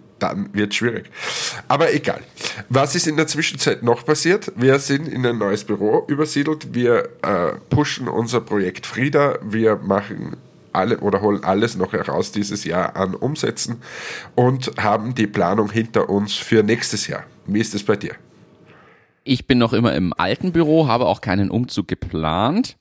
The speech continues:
Speaker 2: Und wir sind alle motiviert. Nächste Woche ist Strategie-Meeting und Betriebsausflug kombiniert.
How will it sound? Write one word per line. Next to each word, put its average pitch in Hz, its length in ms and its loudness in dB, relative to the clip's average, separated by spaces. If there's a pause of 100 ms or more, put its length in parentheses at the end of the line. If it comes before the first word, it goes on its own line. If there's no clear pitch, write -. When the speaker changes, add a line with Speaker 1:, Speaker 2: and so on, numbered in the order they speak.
(380)
Speaker 2:
Und 127 360 2
wir 123 120 2
sind 127 140 -2
alle 101 160 4
motiviert. 123 540 2
Nächste 131 380 0
Woche 95 260 2
ist - 340 -4
Strategie-Meeting 139 1200 -2
und 120 260 0
Betriebsausflug - 1000 -4
kombiniert. 87 1000 -2